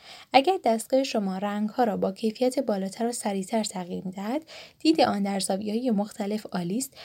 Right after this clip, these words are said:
و تغییر رنگ نمی‌دهد و همچنین در ایجاد رنگ مشکی عمیق معذور است، شما تلویزیونی با پنل آی پی اس را انتخاب کرده اید. تفاوت پنل وی اِی با آی پی اس. همانطور که پیش از این گفتیم، پنل‌های وی اِی در صورت خاموش بودن به نور اجازهٔ عبور نمی‌دهند،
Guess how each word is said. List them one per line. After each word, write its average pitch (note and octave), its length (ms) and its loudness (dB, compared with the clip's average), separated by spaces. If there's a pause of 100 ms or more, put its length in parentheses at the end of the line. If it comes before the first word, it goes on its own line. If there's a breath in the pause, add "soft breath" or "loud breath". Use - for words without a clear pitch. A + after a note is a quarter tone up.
(160 loud breath)
و F#3+ 60 2
تغییر G3+ 440 0
رنگ G#3+ 300 2
نمی‌دهد F#3 520 -4
و - 20 -2
همچنین G3+ 500 0
در A3 160 0
ایجاد G#3 300 0
رنگ A3 500 0
مشکی G#3 380 -2
عمیق F#3+ 320 -2 (360 loud breath)
معذور F3 440 0
است، B3 240 -2 (240 loud breath)
شما F#3+ 360 4
تلویزیونی G#3+ 560 0
با A#3 160 2
پنل B3 340 0
آی C4+ 160 4
پی G#3 180 -2
اس F#3+ 200 -2
را G#3 60 2
انتخاب F#3 440 -6
کرده G3 340 -4
اید. - 120 -10 (520 loud breath)
تفاوت C#4 520 4
پنل B3 320 0
وی F#3 260 -2
اِی A3+ 220 -2
با A#3+ 80 2
آی G3 180 2
پی - 240 -8
اس. F#3 200 -4 (160)
همانطور E4 460 0
که C4+ 140 -6
پیش G#3 180 -6
از G3 160 -2
این F#3 120 0
گفتیم، G#3+ 420 -6
پنل‌های G#3+ 540 -2
وی F3+ 180 -6
اِی G#3+ 200 -2
در G#3 200 -4
صورت B3+ 340 -2
خاموش F#3+ 400 -2
بودن G#3+ 380 -2
به G#3+ 100 2
نور G#3+ 180 0
اجازهٔ G#3 440 -2
عبور G3 220 -2
نمی‌دهند، G#3+ 500 -4